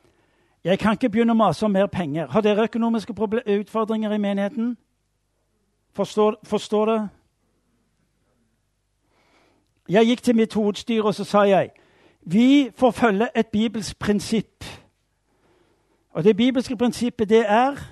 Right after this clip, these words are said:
gi, så skal du få.» Imi kirken sine inntekter går langs to linjer. Det ene er fast givertjeneste.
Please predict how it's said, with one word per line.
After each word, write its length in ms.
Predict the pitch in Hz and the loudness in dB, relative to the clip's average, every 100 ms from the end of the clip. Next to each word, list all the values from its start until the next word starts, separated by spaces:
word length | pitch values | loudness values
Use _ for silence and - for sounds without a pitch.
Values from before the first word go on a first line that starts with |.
| - _ _ _ _ _ _ _ _ _ _ _ _ _ _ - | -20 _ _ _ _ _ _ _ _ _ _ _ _ _ _ -14
gi, 580 | 147 170 240 269 269 220 190 | -6 -2 2 2 0 -6 -14
så 140 | - | -14
skal 240 | 190 214 190 | -4 0 0
du 100 | 185 | -2
få.» 360 | - 151 98 - - _ _ _ _ _ _ _ _ _ _ _ _ _ _ _ _ _ _ 214 | -4 -6 -8 -14 -20 _ _ _ _ _ _ _ _ _ _ _ _ _ _ _ _ _ _ 2
Imi 240 | 262 294 | 4 4
kirken 300 | 269 254 254 | 4 0 0
sine 260 | 226 247 220 | 0 0 0
inntekter 840 | 190 240 226 - 247 240 - _ | 0 0 -2 2 2 2 -2 _
går 140 | - 208 | -2 2
langs 260 | 196 - | 2 -2
to 200 | - 208 | -6 -2
linjer. 260 | 226 196 208 | 0 0 0
Det 60 | 196 | 0
ene 120 | 220 | -2
er 40 | |
fast 360 | - - 202 - | -2 -4 -4 -4
givertjeneste. 840 | 185 170 190 185 151 139 - 113 | -4 -4 -4 -6 -6 -8 -12 -14